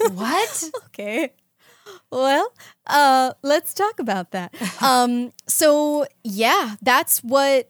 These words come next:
Speaker 2: uh, LuLaRoe is breeding, is this culture of cult leadership. I mean, remember the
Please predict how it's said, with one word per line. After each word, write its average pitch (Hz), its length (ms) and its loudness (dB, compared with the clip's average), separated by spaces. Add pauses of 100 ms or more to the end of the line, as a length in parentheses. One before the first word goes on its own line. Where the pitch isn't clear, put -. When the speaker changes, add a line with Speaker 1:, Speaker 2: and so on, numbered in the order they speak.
(120)
Speaker 2:
uh, 214 460 2 (180)
LuLaRoe 240 960 0
is 226 480 -4 (100)
breeding, 202 800 -8
is 220 240 -2
this 220 260 -6
culture 233 720 -6
of 202 340 -4 (260)
cult 214 420 -6 (120)
leadership. 233 640 -4
I 240 80 2
mean, 262 220 -2 (200)
remember 277 280 0
the 240 340 2